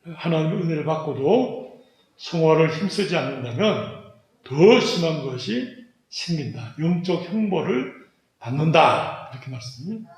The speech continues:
우리 다른 성경 보면 "은혜를 헛되이 받지 말라." 은혜를 받는 목적은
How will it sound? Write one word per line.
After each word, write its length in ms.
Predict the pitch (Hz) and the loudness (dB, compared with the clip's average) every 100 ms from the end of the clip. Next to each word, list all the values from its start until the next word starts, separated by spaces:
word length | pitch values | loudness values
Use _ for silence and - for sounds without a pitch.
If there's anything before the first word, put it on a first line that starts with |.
| - - | -16 -8
우리 260 | 185 185 185 | -4 -2 0
다른 280 | 151 156 156 | 0 0 -2
성경 280 | 156 156 147 | -4 -4 -2
보면 600 | 147 208 240 - - - _ _ _ - | 0 0 0 -4 -12 -18 _ _ _ 4
"은혜를 480 | 214 214 214 233 - | 8 10 10 6 4
헛되이 360 | 240 240 277 233 | 4 6 6 8
받지 260 | 165 226 | 6 4
말라." 720 | 185 131 151 135 - 117 - 117 131 247 247 | 4 6 6 6 4 -2 -8 -10 -8 -8 -6
은혜를 400 | 208 214 233 240 | -2 0 0 -2
받는 360 | 156 165 196 185 | -2 2 2 0
목적은 640 | 160 - 190 262 269 - | -2 6 6 6 2 -2